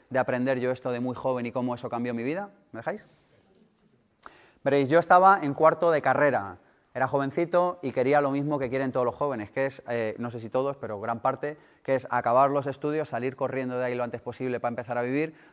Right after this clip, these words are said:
no molestar en casa, no pedir dinero y disponer de algo de efectivo. Eh, me cansaba de trabajar, yo ya llevaba varios años haciendo cosas y tal, y hubo un año que dije, "Mira, quiero acabar la carrera ya tranquilo". ¿Y qué es lo que se me ocurrió? Dije,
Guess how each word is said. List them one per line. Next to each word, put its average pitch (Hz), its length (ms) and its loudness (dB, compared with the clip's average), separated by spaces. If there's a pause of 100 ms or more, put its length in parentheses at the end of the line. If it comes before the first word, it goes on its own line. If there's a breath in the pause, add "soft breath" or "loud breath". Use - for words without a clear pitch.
no 143 140 2
molestar 143 340 2
en 135 100 -6
casa, 143 240 -2
no 127 140 -6
pedir 139 240 -2
dinero 147 420 -4
y 131 80 -8
disponer 123 400 -4
de 120 80 0
algo 110 160 -2
de 104 60 -4
efectivo. 104 480 -8 (560 soft breath)
Eh, 127 500 2
me 135 180 -2
cansaba 139 400 2
de 143 100 2
trabajar, 143 440 2
yo 127 100 -4
ya 131 120 -2
llevaba 127 240 0
varios 123 260 -2
años 123 180 -6
haciendo 123 400 -6
cosas 151 360 -4
y 139 80 -8
tal, 160 200 0
y 135 80 -2
hubo 143 120 0
un 143 80 -2
año 156 180 -2
que 135 80 -2
dije, 117 180 -6
"Mira, 113 140 -8
quiero 113 160 -6
acabar 120 220 -4
la 110 100 -4
carrera 110 300 -4
ya 117 100 -4
tranquilo". 104 480 -10 (320 soft breath)
¿Y 127 100 -6
qué 151 100 0
es 160 60 0
lo 190 80 2
que 170 80 0
se 170 100 -4
me 165 80 0
ocurrió? 156 440 -2 (280 soft breath)
Dije, 117 440 -6